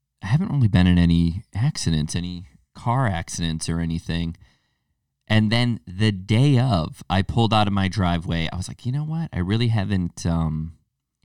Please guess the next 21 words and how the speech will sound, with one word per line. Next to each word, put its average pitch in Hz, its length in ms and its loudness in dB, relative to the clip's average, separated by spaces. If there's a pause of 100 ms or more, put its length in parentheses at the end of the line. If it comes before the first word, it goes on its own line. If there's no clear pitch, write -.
(680)
I 82 40 -6
haven't 110 220 -2
been 110 160 2
in 101 120 4
any 95 220 2
accidents 107 580 -2
or 107 80 0
anything. 110 540 -2
You 90 160 -2
know, 85 280 0
I'm, 82 220 -4 (180)
you 107 120 -20
know, 92 160 -14
pretty 120 180 -4
good 95 160 -4
driver. 90 480 0
People, - 480 -8
you 98 80 -4
know, 82 140 -4
I 87 60 -4
haven't 90 320 -6